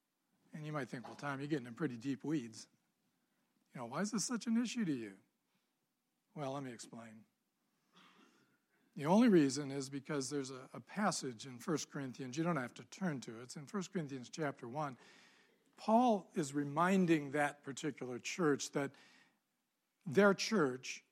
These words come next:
and in fact, the whole church in the world, anywhere that it's ever found at any time, the church is made up of people from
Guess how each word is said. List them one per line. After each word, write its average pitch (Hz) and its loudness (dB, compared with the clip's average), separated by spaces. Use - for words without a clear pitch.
and 165 2
in 156 -2
fact, 143 2
the 143 0
whole 196 12
church 170 2
in 160 2
the 151 0
world, 160 10
anywhere 165 6
that 147 2
it's 131 0
ever 151 2
found 147 4
at 123 -4
any 147 -2
time, 139 0
the 185 10
church 302 2
is 185 2
made 208 8
up 208 2
of 185 -2
people 214 4
from 170 -4